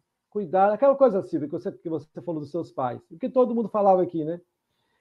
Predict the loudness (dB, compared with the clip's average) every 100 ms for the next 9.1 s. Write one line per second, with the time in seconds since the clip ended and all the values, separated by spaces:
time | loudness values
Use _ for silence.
0 | 4 6 8 6 2 2 0 2 0 2
1 | 0 0 2 2 2 0 -4 _ _ -6
2 | -4 0 2 2 0 0 0 0 0 0
3 | -2 -2 -4 -8 -8 -8 -8 -6 -4 -2
4 | -2 -2 -4 -8 -10 -10 -16 -6 -6 -4
5 | -8 -8 -6 -4 -2 -2 -6 -14 -10 -10
6 | -6 -4 0 0 0 -6 -8 _ _ _
7 | _ _ 4 4 2 -4 -2 0 0 0
8 | 0 -2 -4 -2 -2 0 -2 -4 -8 _